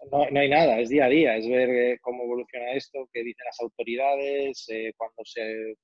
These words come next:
puede hacer deporte, cómo es, cómo es la,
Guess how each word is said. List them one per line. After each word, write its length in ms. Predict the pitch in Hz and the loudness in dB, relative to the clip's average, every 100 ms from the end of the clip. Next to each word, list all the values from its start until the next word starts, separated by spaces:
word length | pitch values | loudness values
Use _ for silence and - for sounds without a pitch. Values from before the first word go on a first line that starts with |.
| _ | _
puede 160 | 107 | -12
hacer 220 | 104 110 101 | -10 -12 -14
deporte, 1120 | 98 - 139 139 - 135 135 135 135 131 127 _ _ | -14 -4 -4 -4 -8 -8 -4 -4 -4 -6 -8 _ _
cómo 220 | - 113 107 | -18 -16 -16
es, 180 | - - | -18 -14
cómo 260 | 113 113 | -10 -8
es 100 | 110 113 | -6 -6
la, 460 | 110 107 104 101 | -6 -6 -8 -12